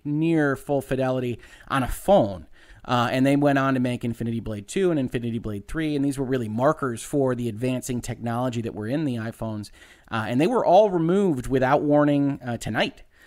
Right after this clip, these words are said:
Um, and certainly that is part of, if not directly related to the Epic Game Store, and, and it might be,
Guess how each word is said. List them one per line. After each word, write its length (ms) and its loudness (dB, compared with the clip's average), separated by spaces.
Um, 460 0
and 300 -2
certainly 480 0
that 380 4
is 320 0
part 500 2
of, 560 2
if 180 0
not 240 0
directly 380 0
related 280 0
to 60 -4
the 140 -2
Epic 220 -4
Game 200 -4
Store, 300 -6
and, 180 -4
and 140 -4
it 40 -4
might 360 -2
be, 320 -14